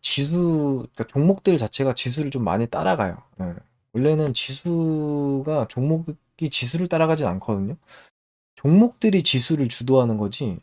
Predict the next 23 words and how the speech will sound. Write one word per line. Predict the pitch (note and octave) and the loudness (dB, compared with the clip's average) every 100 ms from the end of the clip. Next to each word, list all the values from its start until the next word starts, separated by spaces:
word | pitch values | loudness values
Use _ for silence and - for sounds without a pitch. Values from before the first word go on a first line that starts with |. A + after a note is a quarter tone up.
| - | -10
어, | F#2 F2+ | -8 -4
지수가 | - - D3 - G#3 G#3 | -2 -2 -4 -4 -2 0
종목을 | - B2+ C3+ C#3 | 0 0 0 0
주도하진 | G#2+ B2 B2+ B2+ A#2 A2+ | -2 -2 -2 -2 -2 -4
않-, | F#2 G2 G2+ _ _ _ - | -2 -4 -8 _ _ _ -8
하면 | D3 A#2+ | -4 -2
안 | G2+ | -2
되는데, | A#2 G#2+ G#2 A#2+ | -2 -2 -2 -6
지금은 | G2 A#2+ C3+ C#3 A2+ | -6 -6 -4 -4 -4
지수가 | - C3 - F3+ D#3+ | -4 -4 -4 0 0
종목을 | - B2 B2+ B2+ G#2+ - | 0 -2 0 0 -2 -6
주도하는 | - B2 C3+ C3 A#2 | -10 0 2 2 0
느낌이에요. | F#2+ F2+ G#2 F#2+ E2+ E2 _ _ | -4 -6 -6 -6 -8 -14 _ _
예. | F2+ F#2 _ _ _ _ - | -12 -12 _ _ _ _ -10
전체적으로 | B2 A#2+ C3+ B2+ A#2 | -6 -2 -2 0 -2
지수 | - B2 C3+ | -4 -8 -4
따라 | C#3 B2 | 0 0
같이 | - - - | -2 -8 0
빠지는 | C3 A#2+ G#2+ G#2+ | 0 2 0 -2
그런 | A2+ G#2+ | -4 -4
느낌이기 | G#2 - B2+ A#2+ | -6 -4 -2 -2
때문에, | A2 G2+ G2+ A2+ A2+ G2 - - _ _ _ _ | -4 -4 -4 -6 -6 -10 -16 -20 _ _ _ _
어, | G2+ F#2 F#2+ | -8 -6 -8